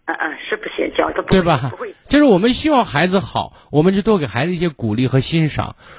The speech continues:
Speaker 2: 多给孩子一起探讨问题怎么解决，而不是发情绪。
Speaker 1: 对，对。
Speaker 2: 好不好？
Speaker 1: 我，我，我还有一个事情请教你一下。
Speaker 2: 嗯。
Speaker 1: 就是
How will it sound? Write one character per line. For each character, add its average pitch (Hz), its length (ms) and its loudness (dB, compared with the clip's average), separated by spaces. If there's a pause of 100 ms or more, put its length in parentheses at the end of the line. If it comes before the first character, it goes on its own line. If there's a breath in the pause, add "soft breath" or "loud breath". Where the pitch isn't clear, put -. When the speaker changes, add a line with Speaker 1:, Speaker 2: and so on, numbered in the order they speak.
(100)
Speaker 2:
多 220 100 6
给 180 100 2
孩 147 200 0
子 180 100 -2
一 185 80 -2
起 - 120 -10
探 156 240 -2
讨 110 120 2
问 151 220 2
题 127 100 0
怎 107 140 -2
么 120 80 2
解 - 240 -4
决， 65 340 -6 (420 soft breath)
而 131 140 4
不 165 120 4
是 156 140 0
发 156 240 0
情 101 300 -4
绪。 120 300 -4 (840)
Speaker 1:
对， - 280 0
对。 - 240 -6 (280)
Speaker 2:
好 107 160 2
不 95 80 2
好？ 92 300 0 (640)
Speaker 1:
我， - 80 -2
我， 175 420 2
我 185 60 -2
还 226 140 0
有 190 60 -4
一 - 20 -8
个 185 160 -2 (160)
事 196 80 0
情 165 180 -2
请 160 240 -4
教 165 120 2
你 151 120 -10
一 - 60 -12
下。 - 240 -6
Speaker 2:
嗯。 107 260 2
Speaker 1:
就 190 140 0
是 180 320 -2